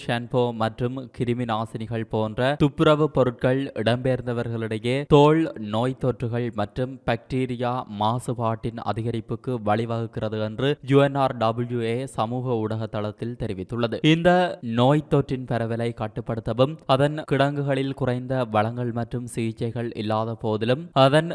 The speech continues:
சுகாதார மையங்கள் மூலம் இதுபோன்ற வழக்குகள் அதிகரிப்பதை தடுக்கவும் பெரும் முயற்சிகளை மேற்கொண்டு வருவதாக ஐநா நிறுவனம் தெரிவித்துள்ளது. காசாவில் கூடிய விரைவில் போர் நிறுத்தம் ஏற்பட வேண்டியதன் அவசியத்தை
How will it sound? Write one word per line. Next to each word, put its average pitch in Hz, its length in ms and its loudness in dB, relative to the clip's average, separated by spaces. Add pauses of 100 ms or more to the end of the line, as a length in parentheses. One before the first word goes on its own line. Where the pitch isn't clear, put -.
சுகாதார 143 720 2
மையங்கள் 117 560 -2
மூலம் 113 420 -2
இதுபோன்ற 120 800 -4 (160)
வழக்குகள் 120 680 -2
அதிகரிப்பதை 110 640 -4 (100)
தடுக்கவும் 127 640 0
பெரும் 151 240 6
முயற்சிகளை 143 640 0
மேற்கொண்டு 123 440 -2
வருவதாக 110 760 0
ஐநா 113 380 0
நிறுவனம் 131 580 -2
தெரிவித்துள்ளது. 110 640 0 (220)
காசாவில் 165 600 6
கூடிய 143 380 2
விரைவில் 117 600 -2 (100)
போர் 127 320 4
நிறுத்தம் 117 460 -6
ஏற்பட 110 440 -4
வேண்டியதன் 110 560 -4 (140)
அவசியத்தை 113 540 -4